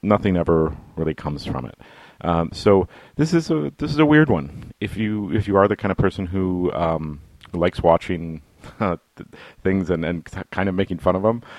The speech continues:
uh, there, there's plenty of, of things in here that are, are ripe for parody, and, and you'll probably get a good laugh out of a lot of it.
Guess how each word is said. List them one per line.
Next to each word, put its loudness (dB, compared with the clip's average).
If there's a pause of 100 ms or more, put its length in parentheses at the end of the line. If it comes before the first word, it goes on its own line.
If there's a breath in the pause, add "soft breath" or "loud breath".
(160 loud breath)
uh, 0
there, -2
there's -4 (380)
plenty -2 (120)
of, -4 (160)
of -8 (320)
things -4
in -2
here -2
that 0
are, 0
are -4
ripe 0
for -8
parody, -2 (440 loud breath)
and, -4
and -8
you'll -4
probably -4
get -6
a -2
good -4
laugh -2
out -2
of -4
a -2
lot 0
of -4
it. -8